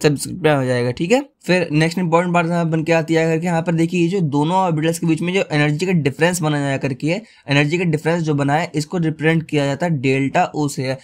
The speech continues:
अब देखिए डिस-, डेल्टा ओ, ओ जो यहाँ पर हुआ करता है इसको शॉर्ट में बोला जाता है सीएफ़एसई,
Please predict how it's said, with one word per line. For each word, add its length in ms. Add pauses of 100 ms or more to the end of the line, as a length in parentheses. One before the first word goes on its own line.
(140)
अब 140
देखिए 200
डिस-, 320
डेल्टा 380
ओ, 100 (120)
ओ 160
जो 140
यहाँ 160
पर 140
हुआ 140
करता 240
है 120
इसको 220
शॉर्ट 300
में 100
बोला 200
जाता 260
है 80
सीएफ़एसई, 1800